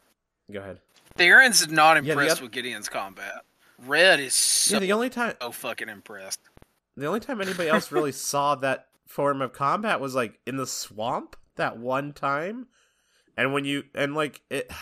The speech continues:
Speaker 1: <sighs> that was it.
Speaker 2: Or
Speaker 1: I
Speaker 2: in,
Speaker 1: mean,
Speaker 2: like,
Speaker 1: like, you could
Speaker 2: session
Speaker 1: say co-
Speaker 2: two when you killed that other general.
Speaker 1: Yeah, but that wasn't even a fight. You hit him once and he was dead.
Speaker 2: Yeah, that is what happened.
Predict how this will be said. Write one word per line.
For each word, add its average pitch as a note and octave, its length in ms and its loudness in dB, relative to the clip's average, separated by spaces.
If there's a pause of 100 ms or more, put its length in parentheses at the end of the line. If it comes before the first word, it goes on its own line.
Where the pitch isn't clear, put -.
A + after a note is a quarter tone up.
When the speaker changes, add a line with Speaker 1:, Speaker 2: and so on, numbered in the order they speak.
Speaker 1:
<sighs> - 220 -20
that D#3 120 0
was D#3 160 -4
it. A2+ 200 0
Speaker 2:
Or E3+ 80 8
Speaker 1:
I F3+ 40 6
Speaker 2:
in, E3+ 60 2
Speaker 1:
mean, D#3+ 60 2
Speaker 2:
like, D#3+ 80 6
Speaker 1:
like, - 20 8
you C#3 60 2
could - 40 4
Speaker 2:
session D#3+ 380 4
Speaker 1:
say D#3 60 -2
co- - 240 -4
Speaker 2:
two F3 160 -6
when D#3 160 -8
you D3+ 100 -2
killed E3 320 -4
that D#3 160 4
other D#3 240 0
general. D#3+ 320 0 (1120)
Speaker 1:
Yeah, A3 220 -2
but G#3 180 0
that G#3 160 4
wasn't A3 240 -4
even F#3+ 140 -4
a C#3+ 80 -2
fight. - 500 -4
You C3 140 -12
hit F3+ 180 -4
him D#3 140 -2
once E3 340 -4
and D3 80 -6
he B2+ 60 -8
was A2+ 180 -10
dead. F#3 400 -6
Speaker 2:
Yeah, C#3 600 2 (680)
that D3 200 -2
is C3+ 200 -6
what - 140 -14
happened. A#2+ 500 -4